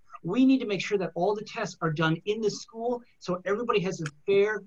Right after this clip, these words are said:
same level playing field. Um, it has to be fair, and I do support an increase for the gifted program, but there's other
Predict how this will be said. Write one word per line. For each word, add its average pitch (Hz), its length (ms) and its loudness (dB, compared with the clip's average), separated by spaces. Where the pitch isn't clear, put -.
same 202 420 -4
level 185 320 0
playing 202 360 -4
field. 98 400 -12
Um, 135 320 0
it 160 80 -2
has 220 340 -4
to 208 60 -20
be 202 100 -2
fair, 196 260 4
and 156 140 0
I 151 120 2
do 240 260 2
support 196 400 -2
an 160 120 -6
increase 160 420 -4
for 165 100 -10
the 147 80 -4
gifted 147 360 -6
program, 131 480 -10
but 170 100 -6
there's 202 240 4
other 269 200 2